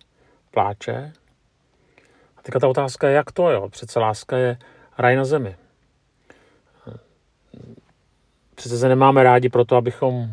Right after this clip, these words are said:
plakali, jo? Abychom trpěli. No, přece platí spíš to, co je v, napsáno v té knize Přísloví, jo? Že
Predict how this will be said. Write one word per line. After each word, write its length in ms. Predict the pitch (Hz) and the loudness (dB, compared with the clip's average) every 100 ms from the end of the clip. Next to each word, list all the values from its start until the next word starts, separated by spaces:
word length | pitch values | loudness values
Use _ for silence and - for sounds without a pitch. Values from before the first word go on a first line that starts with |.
| 104 | -6
plakali, 420 | 123 110 147 104 - _ _ _ _ _ - | -4 -2 -2 -4 -8 _ _ _ _ _ -20
jo? 120 | 123 131 _ _ _ _ _ _ _ _ _ - | -20 -20 _ _ _ _ _ _ _ _ _ -14
Abychom 280 | 113 131 | -6 2
trpěli. 460 | 131 127 170 127 95 _ _ _ _ _ _ - | 2 6 6 6 0 _ _ _ _ _ _ -20
No, 180 | 120 123 123 - | -18 -16 -18 -20
přece 420 | - 113 - 123 117 117 110 110 _ - | -10 -10 0 2 4 2 -2 -12 _ 0
platí 360 | 120 113 135 | 0 0 -10
spíš 280 | 123 - 127 | -10 -10 -8
to, 100 | 127 | -8
co 200 | - 131 | -4 2
je 220 | 127 123 | 4 2
v, 80 | 113 _ _ _ | -2 _ _ _
napsáno 440 | - 107 - 123 117 | -12 -8 -4 -2 -2
v 60 | |
té 140 | 135 117 | -2 -2
knize 260 | 123 127 | -2 -4
Přísloví, 520 | - 131 - 156 101 | -4 -12 -2 -2 -2
jo? 160 | 101 104 | -10 -10
Že 160 | 107 | -10